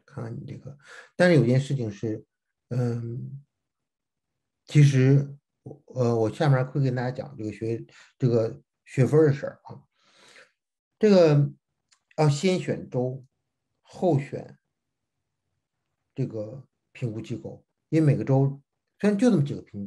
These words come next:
评估机构，但是每个州认可的可能有，有点小差异。嗯，然后我要给大家讲讲怎么看这个，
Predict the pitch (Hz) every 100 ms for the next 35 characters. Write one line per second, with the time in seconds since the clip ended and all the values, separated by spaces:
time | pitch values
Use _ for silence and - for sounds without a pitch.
0 | - 127 110 107 117 113 104 135 131 117
1 | 104 - 123 127 - 139 - - - 101
2 | 123 120 135 _ 131 127 - - - 110
3 | 147 143 - _ _ _ _ _ _ _
4 | 139 - _ _ _ _ _ _ _ _
5 | _ _ _ _ _ - 127 123 - 143
6 | 135 127 123 123 120 - _ _ _ _
7 | _ 135 131 120 127 127 131 139 117 123
8 | 113 117 - 139 139 - - 147 113 113
9 | - - - -